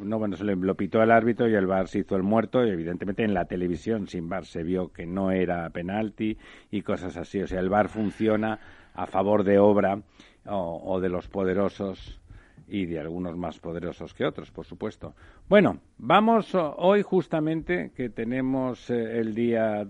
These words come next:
tan nublado, aunque haya salido el sol, vamos, don Diego, a repasar las noticias propias de,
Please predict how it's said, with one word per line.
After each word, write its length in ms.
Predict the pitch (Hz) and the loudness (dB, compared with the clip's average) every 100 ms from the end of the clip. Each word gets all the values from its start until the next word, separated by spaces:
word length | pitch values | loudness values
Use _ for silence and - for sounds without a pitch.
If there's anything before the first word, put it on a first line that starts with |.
| - | -4
tan 260 | 113 117 | -2 0
nublado, 440 | 117 110 120 117 113 | 0 2 4 4 2
aunque 340 | 104 117 110 | 0 -2 0
haya 220 | 110 113 | 0 -2
salido 360 | 104 107 107 104 | -2 -2 0 -2
el 80 | 98 | -2
sol, 280 | - 120 147 - - - - | -2 -2 -4 -10 -20 -12 0
vamos, 420 | 151 170 165 131 | 2 2 0 2
don 160 | 135 | 0
Diego, 340 | 123 135 131 127 | 4 4 4 2
a 60 | |
repasar 680 | 120 120 107 110 - 120 113 | 2 0 0 -4 -2 -2 -2
las 200 | 117 101 | -4 -4
noticias 680 | 113 104 117 - 120 110 - | -6 -4 -6 -2 -2 -2 -6
propias 540 | 117 110 113 107 98 | -8 -6 -4 -6 -4
de, 400 | 110 107 104 98 | -4 -4 -4 -8